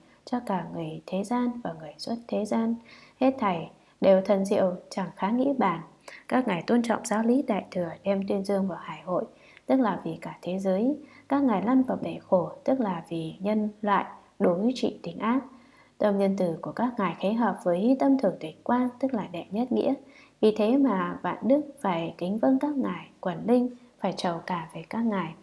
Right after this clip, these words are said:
Ta lại nên biết, mầm thành Phật phải nhờ duyên mới khởi lên được. Duyên ấy tức là cả pháp giới. Vậy thì một niệm tức là hết thảy niệm,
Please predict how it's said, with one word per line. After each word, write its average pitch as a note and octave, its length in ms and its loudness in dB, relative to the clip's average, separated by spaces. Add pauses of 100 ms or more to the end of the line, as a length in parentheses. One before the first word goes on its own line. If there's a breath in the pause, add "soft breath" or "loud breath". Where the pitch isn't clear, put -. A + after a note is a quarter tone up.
(360 soft breath)
Ta G#3+ 140 -2
lại G3+ 260 0
nên F#3+ 240 2
biết, C#4 180 8 (560 loud breath)
mầm F#3 360 4
thành F#3 240 0
Phật F3+ 240 -2
phải E3+ 140 0
nhờ E3+ 220 -4
duyên B3+ 420 6
mới A3+ 360 4
khởi G3 280 0
lên A#3+ 180 2
được. F3+ 200 2 (160)
Duyên A#3+ 200 0
ấy A#3 320 0
tức C4 160 -2
là G#3 180 -2
cả - 200 -12
pháp A#3 200 -4
giới. A3 320 2 (460 loud breath)
Vậy - 160 4
thì F3+ 200 4
một F3+ 260 -2
niệm F#3 180 2 (100)
tức - 180 -2
là F#3+ 200 0
hết B3 200 -2
thảy F#3 240 -6
niệm, F3+ 180 -2